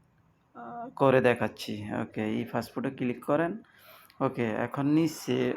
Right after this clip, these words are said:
অভিবাদন, সিলেক্ট সলিউশন। So, এখানে আপনি, আহ, এখানে ক্লিক করুন। So, এখানে জনাব দিয়ে দিবেন, জনাব।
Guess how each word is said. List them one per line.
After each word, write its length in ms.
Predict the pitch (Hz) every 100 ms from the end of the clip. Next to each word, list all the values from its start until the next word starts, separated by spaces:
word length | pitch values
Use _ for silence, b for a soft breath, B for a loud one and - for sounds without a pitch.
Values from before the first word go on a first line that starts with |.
| -
অভিবাদন, 760 | 123 113 139 135 127 113 107 104 - B B - - - -
সিলেক্ট 340 | 135 147 147
সলিউশন। 720 | - 131 113 107 113 107 107 104
So, 180 | - 131
এখানে 440 | 98 127 127 131 143
আপনি, 480 | 139 131 127 139 151 b b b b b _ _
আহ, 720 | 135 127 127 120 117 117 117 107 - - 294 - _ - - 294 330 320 - - -
এখানে 340 | 139 131 143
ক্লিক 280 | 139 117 113
করুন। 380 | 120 107 107 131 - -
So, 280 | - 131 131
এখানে 360 | 120 156 131 135
জনাব 420 | 117 147 147 139
দিয়ে 220 | 110 113 107
দিবেন, 380 | 101 101 104 123 _ _ b b b _ -
জনাব। 500 | 139 131 127 139